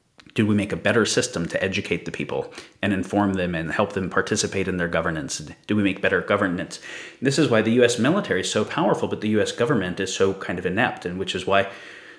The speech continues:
nobody wants to fight a war with the U S, a kinetic war, but it's very easy right now to engage in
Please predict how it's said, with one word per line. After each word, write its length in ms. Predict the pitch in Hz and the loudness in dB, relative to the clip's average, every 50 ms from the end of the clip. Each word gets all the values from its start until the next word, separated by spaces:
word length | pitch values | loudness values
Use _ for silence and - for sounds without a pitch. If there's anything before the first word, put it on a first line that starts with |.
| _ _ _ | _ _ _
nobody 320 | - 113 127 143 160 143 | 0 2 4 4 4 4
wants 280 | 113 95 90 92 - - | 4 2 0 -2 -4 -6
to 80 | - - | -8 -6
fight 240 | - - 98 95 | -2 0 0 0
a 60 | 80 82 | 0 -4
war 380 | 80 78 87 90 92 113 135 | -6 -6 -4 -2 0 2 2
with 160 | 131 110 87 | 2 0 -2
the 120 | - 82 73 | -4 -6 -6
U 160 | 67 73 67 | -6 -6 -4
S, 340 | 76 85 - - - - - | -4 -4 -4 -6 -8 -10 -12
a 40 | - | -12
kinetic 440 | - - - 104 143 165 160 - | -8 -2 0 2 2 0 0 -2
war, 320 | - 73 65 78 90 - - - - - - - - _ _ - | -4 -4 -2 -4 -6 -6 -10 -18 -20 -20 -20 -20 -20 _ _ -10
but 560 | 117 - 110 104 95 92 90 - - - - - - | -2 2 4 4 4 4 2 -2 -8 -12 -12 -8 -6
it's 160 | 110 - - | -6 -6 -2
very 380 | - 101 104 113 117 104 - - | 0 2 4 4 4 4 2 0
easy 500 | 85 101 123 135 - - - - - - - | 0 0 0 0 0 -4 -6 -8 -12 -16 -6
right 260 | - - 98 92 - | -2 0 0 0 0
now 320 | 85 90 85 76 78 80 78 - | -2 -2 -2 -2 -2 -4 -6 -2
to 400 | - 110 104 95 92 90 85 - - - - - - - _ _ _ _ _ _ _ _ _ _ _ _ _ _ _ _ _ _ _ _ _ _ _ _ _ _ _ - _ - | -2 0 0 0 -2 -4 -6 -8 -12 -18 -20 -20 -20 -20 _ _ _ _ _ _ _ _ _ _ _ _ _ _ _ _ _ _ _ _ _ _ _ _ _ _ _ -8 _ 2
engage 680 | 123 113 110 104 95 104 104 107 113 120 117 117 113 | 4 4 4 4 4 4 4 4 4 4 2 0 0
in 400 | 87 98 101 98 95 95 92 | -2 -2 -2 -2 -4 -6 -8